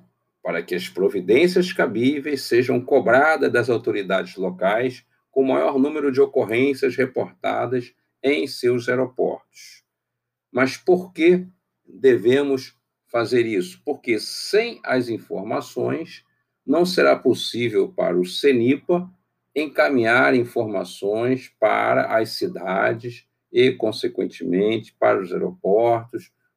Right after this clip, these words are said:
governos federal, governos estaduais, indicando os maiores focos atrativos de aves. Os maiores focos atrativos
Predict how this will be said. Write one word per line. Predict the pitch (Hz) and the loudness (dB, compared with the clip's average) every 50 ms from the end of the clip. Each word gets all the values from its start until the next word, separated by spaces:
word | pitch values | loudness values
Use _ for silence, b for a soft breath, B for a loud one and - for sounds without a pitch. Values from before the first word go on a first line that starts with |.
| _ - | _ 0
governos | 110 113 101 90 95 107 107 104 98 95 90 90 90 - - _ _ - | 2 2 2 2 2 2 2 2 2 0 -4 -6 -6 -14 -20 _ _ -4
federal, | 87 87 87 - - 82 85 92 104 113 120 117 120 123 120 120 _ _ _ _ - | -4 -2 -2 -2 -4 -2 0 0 2 2 2 4 2 2 0 -2 _ _ _ _ -6
governos | - 110 110 101 90 92 104 101 98 92 90 90 90 - _ - | -2 0 0 2 2 2 0 0 0 -2 -4 -6 -6 -8 _ 0
estaduais, | 127 143 143 131 - - - - 101 92 92 87 85 85 85 87 92 98 107 117 123 123 - _ _ _ _ _ - | 0 0 0 0 -4 -6 -8 -4 -4 -4 -4 -4 -6 -4 -4 -2 -2 -2 -2 -2 -4 -6 -8 _ _ _ _ _ -8
indicando | - 156 170 156 160 143 - - 123 123 127 131 135 139 143 143 _ _ _ _ _ | -4 -4 -4 -4 -6 -10 -6 -2 0 2 2 2 2 0 0 -4 _ _ _ _ _
os | - 139 139 131 | -4 -4 -4 -2
maiores | 143 151 143 135 123 120 123 131 139 143 147 143 135 127 123 | 0 0 0 2 2 2 2 2 2 2 2 0 -2 -4 -8
focos | - - - - 117 127 135 131 131 - 104 92 | -12 -14 -6 -2 0 2 2 2 0 -4 -6 -2
atrativos | 113 110 101 - 98 98 95 - - 92 90 87 - - - | -2 -4 -2 -2 -4 -6 -6 -6 -4 -4 -4 -4 -4 -14 -18
de | _ - 113 117 | _ -4 -2 0
aves. | 104 101 107 117 123 127 127 139 135 - - - _ _ _ _ _ _ _ _ _ | 0 0 0 -2 -2 -4 -6 -10 -12 -14 -16 -20 _ _ _ _ _ _ _ _ _
Os | - 123 120 | -4 -2 0
maiores | 117 117 113 117 120 117 107 - | 2 2 4 4 4 2 0 -2
focos | - - 113 104 101 - - | -4 0 0 0 0 0 -2
atrativos | 98 95 92 95 95 92 - - - 92 90 - - - - - | -4 -4 -2 -4 -6 -6 -6 -8 -2 -2 -2 -2 -2 -8 -18 -20